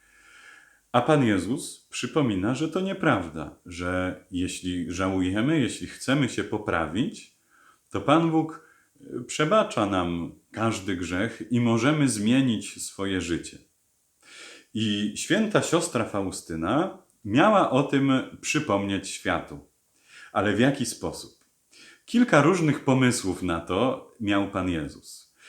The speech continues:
Na przykład powiedział jej, żeby namalowała obraz,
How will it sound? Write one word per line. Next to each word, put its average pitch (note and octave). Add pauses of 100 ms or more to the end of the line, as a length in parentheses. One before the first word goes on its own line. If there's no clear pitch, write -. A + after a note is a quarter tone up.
(160)
Na A2+
przykład G3+
powiedział E2+
jej, C#3 (260)
żeby F#3+
namalowała B2
obraz, -